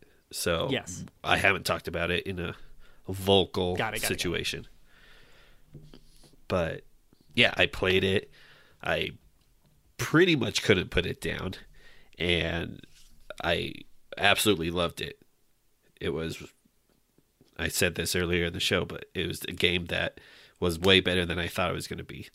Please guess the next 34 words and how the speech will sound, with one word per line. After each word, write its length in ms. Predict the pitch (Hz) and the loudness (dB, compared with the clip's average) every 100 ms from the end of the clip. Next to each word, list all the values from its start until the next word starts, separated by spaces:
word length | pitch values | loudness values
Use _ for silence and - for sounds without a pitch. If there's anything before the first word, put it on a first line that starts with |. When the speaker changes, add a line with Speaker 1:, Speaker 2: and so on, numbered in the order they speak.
| - | 0
Speaker 1:
Like, 140 | 135 | 4
I 80 | 156 | 6
knew, 240 | 170 156 165 | 4 4 4
I, 140 | 131 135 - | 6 4 4
I, 140 | 120 - | 2 4
I 100 | 120 | 2
felt 220 | - 139 | 6 6
like 140 | 123 113 | 6 6
I 40 | |
was 120 | 107 | 4
gonna 180 | 110 107 | 4 4
like 240 | 98 101 | 4 4
it 200 | 127 123 - - | 2 0 -4 -8
because 300 | 98 101 95 | -4 0 0
it's 160 | 95 95 | 0 2
Resident 380 | 92 92 90 | 2 2 -2
Evil, 360 | - 92 107 120 - _ _ _ _ - - - | -2 0 0 0 -4 _ _ _ _ -20 -20 -12
Speaker 2:
Mm-hmm. 220 | 143 113 | -12 -6
Speaker 1:
but 340 | 110 95 85 - - | 2 4 4 -2 -6
I 160 | 92 92 90 90 | -6 -6 -10 0
really 340 | 92 92 82 | 4 4 2
liked 320 | 73 - - | -4 -10 -10
it. 180 | 90 - _ _ - _ _ _ - | -12 -12 _ _ -20 _ _ _ -10
Uh, 320 | 90 82 82 - _ _ - | -8 -6 -8 -12 _ _ -10
the 80 | - | -2
pacing 440 | - 101 90 104 | 4 4 4 4
of 120 | 92 | 4
it 100 | 92 | 4
was, 260 | 87 85 92 | 2 -2 -4
worked 400 | 87 87 90 - | -6 0 0 0
really 260 | 87 85 85 | -2 0 -2
well. 580 | 85 104 110 101 101 - - _ _ | 2 6 6 4 0 -6 -20 _ _
The 100 | 87 | -4
different 520 | 80 95 98 95 82 | 0 0 2 0 -2